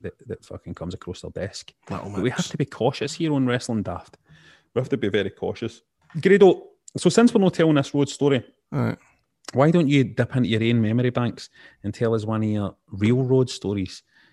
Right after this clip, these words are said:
Speaker 1: Just a wee short one, just some kind of fun, even if you've told it before, because you're always telling stories ten times anyway. <laughs>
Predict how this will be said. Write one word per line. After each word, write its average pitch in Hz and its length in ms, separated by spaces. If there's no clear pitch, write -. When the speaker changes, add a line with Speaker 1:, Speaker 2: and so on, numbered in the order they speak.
Speaker 1:
Just 247 200
a 196 60
wee 165 100
short 123 320
one, 139 220
just 151 180
some 139 200
kind 127 220
of 113 120
fun, - 160
even 220 240
if - 100
you've - 140
told 95 260
it - 60
before, 120 320
because 127 300
you're 143 120
always 160 220
telling 113 260
stories 95 320
ten 92 240
times 90 300
anyway. 95 360
<laughs> 370 60